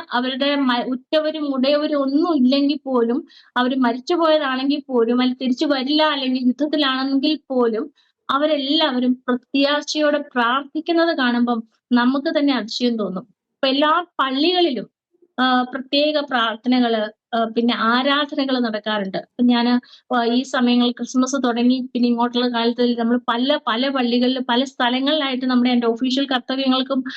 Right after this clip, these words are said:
ആയിട്ട് ഞാൻ പോകേണ്ടി വന്നപ്പോ എനിക്ക് കാണാൻ കഴിഞ്ഞു. പിന്നെ ഞാൻ, എനിക്ക് തോന്നുന്നു, ലിവിവില് ചെന്നപ്പോ ഒരു, ഏ, ടീച്ചർ എന്നെ അവിടുന്ന് നൂറ്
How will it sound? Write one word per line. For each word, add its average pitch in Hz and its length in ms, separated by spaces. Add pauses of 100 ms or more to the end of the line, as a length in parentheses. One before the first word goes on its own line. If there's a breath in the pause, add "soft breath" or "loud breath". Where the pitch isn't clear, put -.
(200 loud breath)
ആയിട്ട് 254 220
ഞാൻ 262 220
പോകേണ്ടി 247 380
വന്നപ്പോ 240 460 (240 loud breath)
എനിക്ക് 320 320
കാണാൻ 285 400
കഴിഞ്ഞു. 208 260
പിന്നെ 247 240
ഞാൻ, 262 340
എനിക്ക് 269 200
തോന്നുന്നു, 254 260
ലിവിവില് 330 480
ചെന്നപ്പോ 240 640 (300 loud breath)
ഒരു, 277 560
ഏ, 254 280
ടീച്ചർ 339 520 (100)
എന്നെ 240 180
അവിടുന്ന് 269 440
നൂറ് 370 480